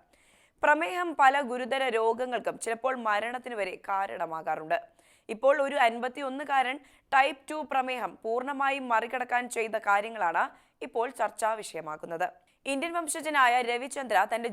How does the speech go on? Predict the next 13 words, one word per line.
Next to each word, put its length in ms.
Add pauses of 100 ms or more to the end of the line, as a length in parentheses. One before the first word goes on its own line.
ജീവിതശൈലിയിൽ 800
വരുത്തിയ 280 (180)
കാര്യങ്ങളാണ് 600 (440)
ഇപ്പോൾ 180 (120)
വലിയ 260 (120)
മാറ്റത്തിന് 500 (120)
കാരണമായിരിക്കുന്നത്. 880 (480)
രണ്ടായിരത്തി 520
പതിനഞ്ചിലാണ് 600 (140)
രവിചന്ദ്രയ്ക്ക് 720 (220)
ടൈപ്പ് 340
ടു 100 (180)
പ്രമേഹം 400